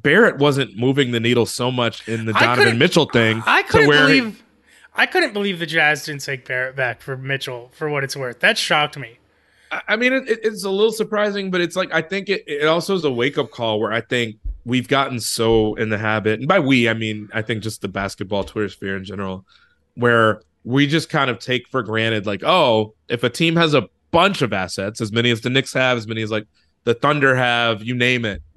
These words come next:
Speaker 1: and they also have, like, a guy that is, you know, has all-star potential, which I think most people would say Barrett at least has that
Speaker 2: Mm-hmm.
Speaker 1: at some point. Who knows when it happens, if it happens. But that, and, you know, someone that is a twenty point per game youngster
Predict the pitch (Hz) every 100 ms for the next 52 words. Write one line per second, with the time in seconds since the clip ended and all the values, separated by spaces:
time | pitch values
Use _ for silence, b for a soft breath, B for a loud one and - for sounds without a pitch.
0 | _ - - _ - 165 190 160 147 127
1 | 131 131 131 127 135 120 120 113 110 95
2 | _ _ _ _ _ _ 120 110 107 _
3 | _ _ - 160 156 156 156 151 147 143
4 | 123 - _ _ _ - 180 151 123 143
5 | 156 156 147 123 131 131 - 120 110 113
6 | 104 - - 131 139 135 120 120 - 107
7 | 113 - 110 95 110 107 98 101 - 101
8 | 95 92 92 170 156 160 147 _ - 123
9 | - 139 110 107 92 - 87 110 123 120
10 | 113 98 113 107 113 107 107 107 107 101
11 | 95 101 92 b b b _ - 131 123
12 | - _ _ _ _ 117 151 156 147 160
13 | 175 139 151 156 143 131 123 - 131 123
14 | 120 127 120 107 113 107 107 110 - 95
15 | 92